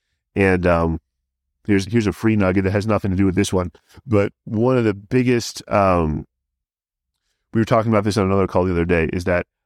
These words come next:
I always allow myself to change my mind. And I think that, um,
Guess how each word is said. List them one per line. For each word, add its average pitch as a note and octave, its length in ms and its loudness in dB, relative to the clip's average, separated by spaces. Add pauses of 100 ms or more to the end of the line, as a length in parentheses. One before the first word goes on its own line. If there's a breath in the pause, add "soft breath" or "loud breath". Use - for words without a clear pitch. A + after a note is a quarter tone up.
I F2+ 260 0
always G#2+ 640 0
allow G2+ 340 0
myself F2+ 400 -2
to G2 80 -4
change F#2+ 220 -6
my F2+ 100 -2
mind. F#2 320 -4
And A2+ 140 -2
I G#2+ 80 2
think A2+ 360 -2
that, F#2+ 260 -2 (400)
um, E2 540 0